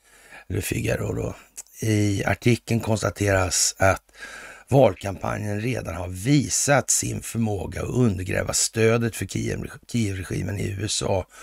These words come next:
och, eh, till och med kan ge den ryska ledaren den största gåvan av alla, att Donald Trump återkommer till Vita huset. Ja,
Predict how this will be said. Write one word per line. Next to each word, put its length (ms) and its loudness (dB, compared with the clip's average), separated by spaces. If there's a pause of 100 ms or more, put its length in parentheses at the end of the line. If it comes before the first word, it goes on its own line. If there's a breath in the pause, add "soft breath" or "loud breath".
(460 loud breath)
och, 580 0
eh, 680 2
till 200 4
och 80 4
med 220 4
kan 160 2
ge 120 2
den 160 0
ryska 420 2
ledaren 340 0
den 80 -2
största 480 0
gåvan 480 0
av 360 -4
alla, 460 2
att 260 -6 (380 loud breath)
Donald 520 0
Trump 540 0 (140)
återkommer 760 -6
till 220 -10
Vita 320 -8
huset. 760 -6
Ja, 480 -2